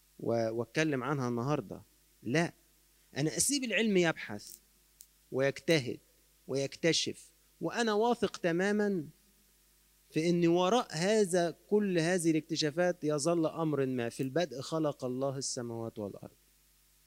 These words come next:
أما أسيب العلم بقى هو إيه، يدور ويجتهد ويشوف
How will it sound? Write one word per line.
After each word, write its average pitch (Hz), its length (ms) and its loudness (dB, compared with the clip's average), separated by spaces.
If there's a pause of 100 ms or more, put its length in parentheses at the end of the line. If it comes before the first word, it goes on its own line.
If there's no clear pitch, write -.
(840)
أما 226 320 -2
أسيب 196 260 0
العلم 170 380 2
بقى 147 280 2
هو 147 260 0
إيه، 127 380 -2
يدور 131 500 2
ويجتهد 120 760 -2
ويشوف 117 460 0